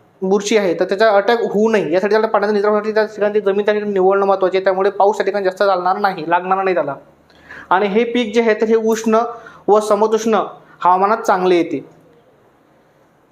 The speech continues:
नेक्स्ट बघणार आहे आपण जमिनीची निवड व पूर्व मशागत. आज जमिनीला कशी निवडावी आणि जमिनीची पूर्व मशागत कशा प्रकारे करावी आपण याच्यामध्ये बघणार आहे. तर याच्यामध्ये तुम्हाला जी जमीन आहे तर ते पाण्याचा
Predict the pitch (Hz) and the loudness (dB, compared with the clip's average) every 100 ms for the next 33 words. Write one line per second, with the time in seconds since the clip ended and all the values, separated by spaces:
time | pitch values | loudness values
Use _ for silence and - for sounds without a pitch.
0 | _ - 190 220 220 220 233 233 233 226 | _ -4 -2 0 0 2 2 2 2 2
1 | 226 233 208 208 220 220 233 208 220 190 | 0 0 2 2 0 0 0 2 4 2
2 | - - - _ _ _ _ 175 208 214 | 0 -10 -20 _ _ _ _ 0 2 4
3 | 220 220 202 190 156 147 - _ - 170 | 4 4 2 0 0 -4 -8 _ -4 0
4 | 190 220 226 233 208 240 240 226 214 220 | 2 2 0 0 0 2 4 4 4 2
5 | 208 208 208 220 226 220 214 220 220 208 | 2 0 0 0 0 0 2 2 2 2
6 | 220 220 214 202 202 202 202 202 202 190 | 2 2 2 4 4 4 2 0 0 2
7 | 214 202 175 156 147 147 185 202 214 220 | 2 2 0 -2 -2 -2 0 2 0 -2
8 | 220 226 220 214 214 220 220 220 220 185 | 0 0 2 2 2 4 2 2 0 0
9 | 185 190 190 214 | 0 -2 0 2